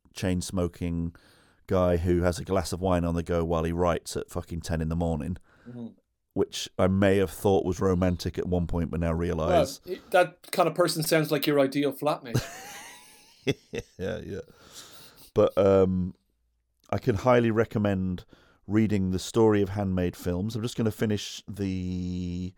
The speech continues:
Speaker 1: filmography, just in case there's any more belters in there. Where were we? Withnail and I. Just say whether you've heard of it or not, okay, from now on. Withnail and I, yes.
Speaker 2: Oh, sorry, we're back to Handmade, are we?
Speaker 1: Yeah, I'm going back onto
Speaker 2: Okay,
Speaker 1: the filmography.
Speaker 2: so,
Speaker 1: Nineteen,
Speaker 2: eighty-seven.
Speaker 1: we're on nineteen eighty-seven,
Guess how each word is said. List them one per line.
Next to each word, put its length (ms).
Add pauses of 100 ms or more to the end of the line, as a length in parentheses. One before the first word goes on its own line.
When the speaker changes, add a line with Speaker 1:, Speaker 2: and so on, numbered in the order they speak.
(420)
Speaker 1:
filmography, 840 (200)
just 180
in 80
case 220
there's 120
any 120
more 160
belters 420
in 100
there. 140
Where 200
were 200
we? 160 (260)
Withnail 480
and 80
I. 280 (1400)
Just 200
say 140
whether 200
you've 140
heard 220
of 80
it 100
or 40
not, 260
okay, 240
from 180
now 180
on. 220
Withnail 400
and 80
I, 220 (180)
yes. 440 (140)
Speaker 2:
Oh, 80
sorry, 220
we're 140
back 180
to 80
Handmade, 420
are 100
we? 180 (140)
Speaker 1:
Yeah, 220
I'm 100
going 200
back 180
onto 180
Speaker 2:
Okay, 80
Speaker 1:
the 60
filmography. 640
Speaker 2:
so, 80 (260)
Speaker 1:
Nineteen, 200
Speaker 2:
eighty-seven. 180
Speaker 1:
we're 100
on 100
nineteen 240
eighty-seven, 560